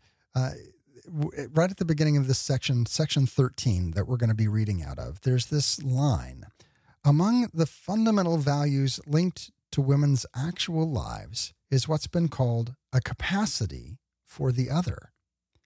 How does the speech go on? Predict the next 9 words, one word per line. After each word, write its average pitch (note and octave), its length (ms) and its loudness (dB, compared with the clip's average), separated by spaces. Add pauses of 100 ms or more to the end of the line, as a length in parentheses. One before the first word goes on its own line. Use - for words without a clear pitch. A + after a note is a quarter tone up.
(320)
Although C#3+ 180 4
a C#3+ 60 6
certain E3+ 300 2
type C#3+ 240 2
of C3 100 2
feminist D3 440 2
rhetoric C3 400 0
makes C3 240 0
demands B2+ 540 2